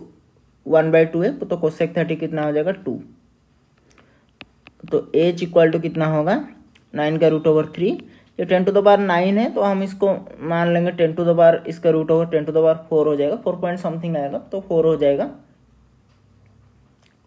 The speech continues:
तो इस हमको मानना पड़ेगा, क्योंकि ये question में ऐसा ही दिया है। तो two into ten to the power minus six का square का root over कितना हो गया? टू into ten to the power minus six, ज़ीरो पॉइंट ज़ीरो टू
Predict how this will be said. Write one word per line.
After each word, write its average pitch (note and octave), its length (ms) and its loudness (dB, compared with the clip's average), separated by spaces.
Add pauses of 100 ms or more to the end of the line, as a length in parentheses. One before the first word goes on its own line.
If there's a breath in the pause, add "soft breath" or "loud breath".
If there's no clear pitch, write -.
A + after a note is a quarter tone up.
(640 soft breath)
तो E3+ 40 -4
इस F3+ 180 -4 (200)
हमको E3+ 280 0
मानना E3+ 380 0
पड़ेगा, E3 320 4
क्योंकि F3 400 -8
ये F3 120 0
question E3+ 360 -4
में F3 120 -2
ऐसा D#3+ 240 0
ही D#3+ 100 4
दिया B2+ 220 0
है। F#2 200 -10 (1500 soft breath)
तो C#3 60 -4
two - 1400 -12
into F3 160 -2
ten E3+ 200 4
to E3+ 80 2
the E3+ 60 2
power E3+ 180 6
minus E3 400 -2
six E3+ 220 -8
का E3+ 140 2
square E3 460 4
का E3 120 2
root D#3+ 220 2
over D#3+ 180 2
कितना E3 300 -2
हो D#3+ 60 0
गया? E3 140 2
टू E3 140 -6 (180)
into D#3 240 -6
ten C#3+ 160 -2
to D3+ 80 -2
the D3+ 80 2
power D3 160 2
minus C#3+ 420 -4
six, G3+ 220 -4 (540)
ज़ीरो E3+ 260 4
पॉइंट F#3+ 320 2
ज़ीरो F3 200 4
टू F#3+ 180 0